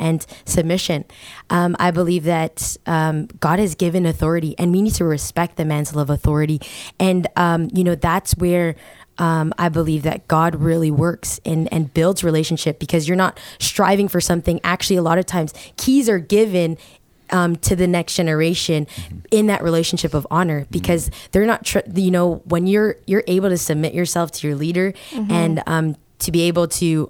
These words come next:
Speaker 1: of course, it's not in the context of, like, your leader's doing something horrible,
Speaker 2: Yeah.
Speaker 1: um, but when you're able to submit and honor them and, s-, and, and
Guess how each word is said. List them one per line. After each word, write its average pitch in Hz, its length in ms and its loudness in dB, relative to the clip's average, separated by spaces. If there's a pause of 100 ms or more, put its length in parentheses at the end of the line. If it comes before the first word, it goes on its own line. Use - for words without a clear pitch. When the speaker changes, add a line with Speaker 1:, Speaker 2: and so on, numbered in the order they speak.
(100)
Speaker 1:
of 175 100 0
course, 175 240 0
it's 160 140 -6
not 165 200 0
in 165 120 -2
the 151 80 -2
context 160 400 -2
of, 143 100 0
like, 147 220 -2
your 156 120 0
leader's 151 280 -2
doing 147 180 0
something 139 400 -4
horrible, 151 500 -2 (160)
Speaker 2:
Yeah. - 140 -8 (300)
Speaker 1:
um, 160 160 0
but 160 300 0 (340)
when 190 160 2
you're 196 100 2
able 202 200 2
to - 80 -6
submit 175 420 0
and 165 240 -2
honor 175 260 2
them 208 220 2
and, 175 100 2
s-, - 240 -4
and, 170 240 -2
and 170 220 -2